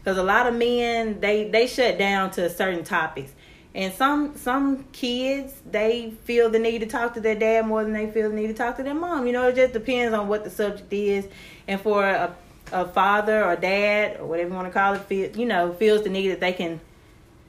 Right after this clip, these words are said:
talk to you on that level, I really, really respect that. I like that. 'Cause I know, I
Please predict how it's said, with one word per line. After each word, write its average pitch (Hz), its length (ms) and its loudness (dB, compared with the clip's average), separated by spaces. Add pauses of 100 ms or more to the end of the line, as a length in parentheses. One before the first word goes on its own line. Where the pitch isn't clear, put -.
(520)
talk 262 260 4
to 262 60 -4
you 247 80 2
on 208 120 2
that 175 180 0
level, 208 520 0 (420)
I 180 120 4
really, 185 420 4
really 175 480 0
respect 165 600 -4
that. 185 280 0
I 147 100 -2
like 170 440 0
that. 180 380 2 (1080)
'Cause 185 360 2 (600)
I 269 260 6
know, 175 180 8
I 254 160 8